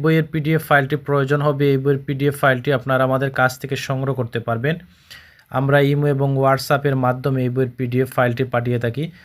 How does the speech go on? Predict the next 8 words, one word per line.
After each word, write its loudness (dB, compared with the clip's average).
দর্শক, 2
এই 4
বইয়ের 2
পৃষ্ঠা -2
হচ্ছে 0
ছাব্বিশ -2
পৃষ্ঠা -4
টোটাল। 0